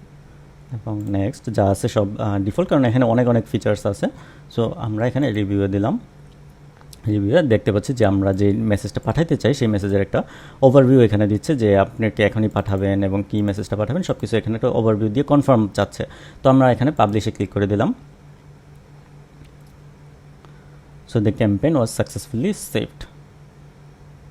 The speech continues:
ওকে, এই যে আমাদের ক্যাম্পেইনটা সেভ হয়ে গেল। এবং তো এখন, আহ, আমরা দেখি যে আমাদের নোটিফিকেশন আসলো কিনা।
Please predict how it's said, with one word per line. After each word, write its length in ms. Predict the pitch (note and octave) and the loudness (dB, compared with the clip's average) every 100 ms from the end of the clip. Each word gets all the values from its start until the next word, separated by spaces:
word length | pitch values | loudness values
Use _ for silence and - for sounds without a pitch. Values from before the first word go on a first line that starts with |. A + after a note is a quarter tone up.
| - - - - - | -20 -20 -20 -20 -8
ওকে, 180 | A2 - | -8 -6
এই 120 | - A#2+ | -4 0
যে 100 | A2+ | 0
আমাদের 300 | G2+ A#2+ F3+ - - A2+ | 0 -2 -4 -12 -14 -2
ক্যাম্পেইনটা 360 | A2 G2+ G2+ | -2 0 -2
সেভ 260 | C#3 A#2+ A2 | 0 2 2
হয়ে 180 | G2+ G2 | 2 2
গেল। 120 | A2 E3 | 2 0
এবং 360 | B2+ A2 A2 G#2+ - - | 0 0 0 -2 -6 -6
তো 80 | C#3+ | -2
এখন, 300 | C#3+ B2+ F3 C#3 | -2 0 -2 -2
আহ, 340 | C3 B2 A#2+ A#2 | -2 -2 -2 -2
আমরা 460 | A2+ G#2+ G#2+ G#2+ G2+ - | -2 0 0 0 -4 -6
দেখি 280 | B2 A2 E3 | -4 -4 -2
যে 140 | B2 | -2
আমাদের 340 | G2+ G2+ G2+ G#2+ | 0 0 -2 -2
নোটিফিকেশন 600 | G#2+ G#2+ G#2 A2+ - A2 | -2 -4 -6 -6 -2 -4
আসলো 320 | G2 - B2+ | -4 -6 -6
কিনা। 280 | A2 G2 | -2 -2